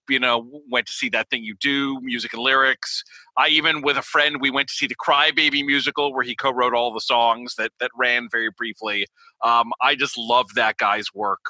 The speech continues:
you know, from beginning to end. And I kinda kept hoping that Fountains of Wayne would get back together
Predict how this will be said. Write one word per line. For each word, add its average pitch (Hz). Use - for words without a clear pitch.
you 110
know, 98
from 147
beginning 139
to 123
end. 117
And 113
I 113
kinda 120
kept -
hoping 127
that 127
Fountains 117
of 98
Wayne 113
would 98
get 113
back 113
together 107